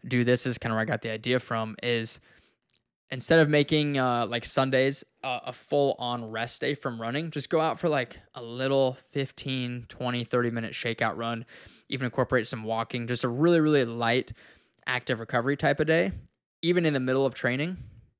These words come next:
Uh, and I started doing that a lot for, for this last build in Chicago. Like, Sundays, I would get out and run a little bit more, and that made a huge difference. Um, same thing with, like, two-a-days and, you know, doing, like, a,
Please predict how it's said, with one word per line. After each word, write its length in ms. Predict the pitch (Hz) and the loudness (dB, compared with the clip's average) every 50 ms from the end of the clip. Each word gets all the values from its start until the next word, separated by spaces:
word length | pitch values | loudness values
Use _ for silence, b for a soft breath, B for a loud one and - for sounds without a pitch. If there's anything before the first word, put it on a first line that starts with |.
| _ _ - | _ _ -2
Uh, 100 | 135 123 | -2 0
and 100 | 110 123 | 0 2
I 60 | 135 | 0
started 220 | 139 - 196 180 143 | 4 6 4 6 6
doing 180 | 156 151 147 | 6 4 4
that 140 | 139 127 117 | 4 2 0
a 80 | 110 107 | 0 -2
lot 420 | 107 110 113 117 117 - - - B B B B B B B B B _ _ _ | -2 0 2 2 2 0 -2 -8 B B B B B B B B B _ _ _
for, 280 | - 135 127 117 107 - - | -2 0 0 0 -4 -8 -10
for 140 | - - 131 | -8 -6 -6
this 160 | 117 110 - | -4 -4 -4
last 260 | 117 117 123 135 - | -2 0 0 -2 -2
build 160 | - 123 117 113 | -2 -4 -4 -4
in 60 | 110 | -6
Chicago. 500 | - 117 117 - 123 123 127 123 123 113 | -10 -10 -8 -4 -2 0 0 0 0 -2
Like, 160 | 113 113 - | -2 -4 -4
Sundays, 420 | - - 147 139 131 123 120 113 | 0 2 4 4 4 2 0 0
I 120 | 117 113 110 | -2 -4 -4
would 80 | 110 | -6
get 100 | - 117 | -6 -6
out 160 | 113 110 101 104 | -4 -4 -4 -6
and 140 | 110 110 | -8 -6
run 160 | 110 110 110 110 | -6 -6 -6 -6
a 20 | |
little 160 | 107 107 110 | -8 -8 -8
bit 140 | 104 107 - | -10 -10 -12
more, 260 | - 107 110 107 107 | -12 -10 -10 -10 -10
and 240 | - - 117 117 117 | -8 -8 -8 -6 -4
that 320 | 120 135 139 - - - | -2 -2 -2 -2 -4 -8
made 160 | 131 127 117 107 | -12 -12 -12 -12
a 60 | 113 | -14
huge 600 | - - - - - - 165 175 180 160 135 - | -16 -18 -18 -18 -10 -6 0 0 0 0 0 -4
difference. 520 | - 120 - - - - - - - - B B B B B B B B - | -6 -10 -10 -10 -14 -14 -10 -10 -10 -10 B B B B B B B B -12
Um, 520 | - 160 113 110 110 110 107 107 110 113 - - _ - | -10 -8 -8 -8 -8 -8 -10 -10 -12 -16 -18 -20 _ -2
same 160 | - 175 190 | 0 2 4
thing 100 | 214 208 | 4 4
with, 140 | 175 - - | 4 2 2
like, 160 | 120 107 - | -2 -2 -4
two-a-days 680 | - - 131 127 120 110 107 107 107 107 107 - - - | -4 -2 0 0 0 0 -2 -6 -8 -6 -6 -6 -8 -8
and, 180 | - 117 110 107 | -10 -16 -18 -16
you 60 | 107 | -18
know, 80 | 107 107 | -18 -10
doing, 240 | - 123 117 113 | -6 -6 -6 -4
like, 160 | 113 113 110 117 | -4 -6 -4 -4
a, 200 | 110 110 110 | -6 -6 -6